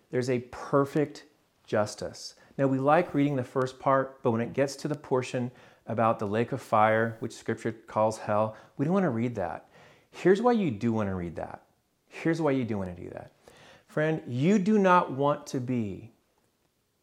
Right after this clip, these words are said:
in a recreated cosmos, in a new heavens and a new earth, where justice hasn't taken place.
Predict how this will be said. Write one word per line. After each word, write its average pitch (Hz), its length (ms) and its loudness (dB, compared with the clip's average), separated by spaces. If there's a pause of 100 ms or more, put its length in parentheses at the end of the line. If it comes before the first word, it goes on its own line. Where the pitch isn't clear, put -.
(280)
in 139 120 2
a 123 120 2
recreated 127 960 0
cosmos, 107 960 0 (340)
in 135 100 -2
a 123 80 0
new 127 240 2
heavens 160 600 -2 (180)
and 127 120 -2
a 120 60 2
new 117 320 0
earth, 113 480 -2 (920)
where 120 120 0
justice 117 760 -4 (180)
hasn't 110 460 -2 (260)
taken 101 500 -6 (260)
place. - 600 -16